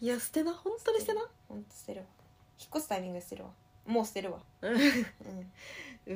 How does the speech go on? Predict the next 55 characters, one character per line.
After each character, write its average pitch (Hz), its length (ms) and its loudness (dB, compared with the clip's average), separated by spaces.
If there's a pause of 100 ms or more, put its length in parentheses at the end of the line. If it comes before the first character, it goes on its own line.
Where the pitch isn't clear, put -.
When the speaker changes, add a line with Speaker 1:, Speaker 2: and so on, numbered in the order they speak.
Speaker 1:
ん。 185 60 -6
Speaker 2:
た 359 140 0
ま 440 140 6
に 466 180 6
使 415 240 2
う 403 60 -2
か 233 120 -2
ら、 269 420 -2
で 240 120 -4
も、 202 260 -2 (300)
折 226 180 0
り - 40 -6
た 330 100 0
た 330 100 -4
み 330 100 -4
の 320 100 -4
バ 277 100 0
ケ 294 100 -4
ツ - 80 -8
か 294 80 0
な 285 80 0
ん 269 40 -8
か 190 80 -2
で 190 120 -2
い 190 40 -8
い - 20 -8
や 165 100 -8
っ - 40 -14
て。 - 200 -14 (1000)
オ 202 100 -2
ッ 202 40 -4
ケ 185 140 2
ー。 180 40 0
Speaker 1:
う - 20 -6
ん、 180 200 -10 (100)
う 180 80 -6
ん、 180 80 0
Speaker 2:
折 247 100 6
り 302 60 0
た 311 100 -2
た 311 80 2
み 285 140 0
ボ 240 200 6
ー 180 60 0
ル 165 80 -8
と - 80 -14
か。 - 160 -10 (480)
Speaker 1:
う 165 40 -10
ん、 180 40 -6
う - 20 -2
ん。 185 40 -2
あ 175 380 -4
ー、 185 100 -6
う 233 200 -10
ん。 262 60 -16